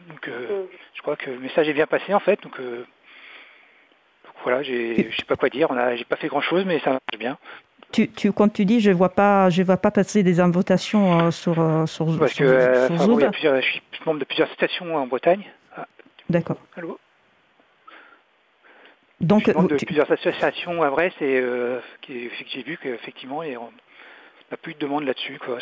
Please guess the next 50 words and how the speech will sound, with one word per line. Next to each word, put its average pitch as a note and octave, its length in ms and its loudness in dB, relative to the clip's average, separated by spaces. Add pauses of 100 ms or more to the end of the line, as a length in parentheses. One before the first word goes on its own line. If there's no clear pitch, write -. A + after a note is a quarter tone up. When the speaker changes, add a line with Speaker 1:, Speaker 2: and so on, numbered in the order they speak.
(100)
Speaker 1:
C'est A2+ 360 -8 (100)
Speaker 3:
C'est, A3 160 2
c'est - 140 0
une F3+ 60 6
super F3+ 360 2
bonne E3 160 4
nouvelle. C#4 260 6
Speaker 1:
Ouais, D#3+ 100 4
oui, E3+ 180 4
les A#2+ 80 -4
chatons, D#3+ 440 2
euh, C3 40 2
les - 100 -2
chatons, F3 300 0
ils - 60 -2
sont - 100 -2
vraiment C#3 240 0
bien D3+ 160 -2
comme D3 160 -6
système D#3 340 -2
pour, C3 160 -2
euh, A#2 300 -4
pour - 80 -2
répondre B2+ 260 -4
à - 60 -4
ces B2 100 -16
besoins, C3 320 -8
hein. B2+ 60 -20 (120)
C'est B2+ 320 -16 (160)
vraiment C3 180 -12
fait - 140 -14
pour - 180 -16
ça. C3 180 -14 (580)
Speaker 3:
Tout A3+ 120 2
à A3+ 120 2
fait. F#3 200 2 (300)
Il F#3 80 4
y B3+ 60 6
a, B3 160 4
il A3 60 4
y B3 80 6
a B3+ 60 6
des A#3+ 160 4
questions, D#4 680 4
euh, F3+ 800 6
il F3+ 80 4
y - 20 6
a - 20 6
des G#3+ 140 4
questions, C#4 560 2